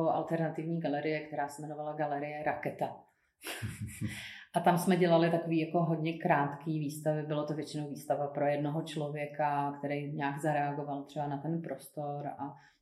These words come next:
bylo takový hodně živý a bylo jako zajímavý.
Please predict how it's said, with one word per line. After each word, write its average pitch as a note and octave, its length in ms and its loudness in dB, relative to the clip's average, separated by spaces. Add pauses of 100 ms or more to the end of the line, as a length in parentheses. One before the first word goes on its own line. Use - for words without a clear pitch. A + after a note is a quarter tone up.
(100)
bylo D3 100 0
takový E3 340 0
hodně E3 260 0
živý D#3 640 2
a D3 100 -2
bylo C3+ 300 -4
jako D#3 200 -4
zajímavý. D3 680 -2